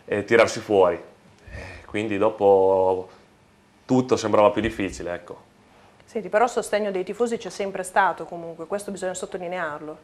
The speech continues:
Speaker 1: Quello, quello non è mai mancato. Eh, i tifosi per fortuna a Gabizia ci sono, sono numerosi, ci seguono sempre, ci hanno sempre sostenuto e, ed è la cosa, una delle cose belle di, di giocare a Gabizia, ecco.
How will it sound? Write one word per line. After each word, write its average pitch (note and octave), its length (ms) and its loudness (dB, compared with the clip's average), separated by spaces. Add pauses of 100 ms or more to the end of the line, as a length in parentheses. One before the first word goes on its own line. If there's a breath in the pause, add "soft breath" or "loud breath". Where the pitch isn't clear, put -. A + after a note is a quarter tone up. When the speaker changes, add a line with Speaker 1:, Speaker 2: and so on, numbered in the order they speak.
(120)
Speaker 1:
Quello, G2 680 6
quello A#2+ 220 8
non G#2+ 180 4
è - 20 2
mai G#2+ 140 0
mancato. G2 680 0 (680 soft breath)
Eh, G2 540 -2
i G2 60 -4
tifosi G#2+ 420 2
per - 120 2
fortuna A2+ 360 0
a G2+ 40 0
Gabizia G2+ 380 -2
ci G2 120 -10
sono, B2 520 8
sono G2+ 200 -2
numerosi, A2 800 4 (960 soft breath)
ci A2 120 -6
seguono A2+ 360 4
sempre, C3+ 460 4
ci A2 60 -4
hanno G2+ 80 0
sempre G#2+ 280 -2
sostenuto A2+ 800 4
e, F#2 540 4
ed G#2 120 -2
è A2 40 8
la G#2 100 6
cosa, G#2 280 2
una A2+ 180 4
delle G2+ 180 2
cose G2+ 260 -2
belle A2 320 6
di, F#2 340 -6
di F2+ 80 -14
giocare F#2+ 320 -4
a - 20 -4
Gabizia, F2+ 420 -8
ecco. - 320 -20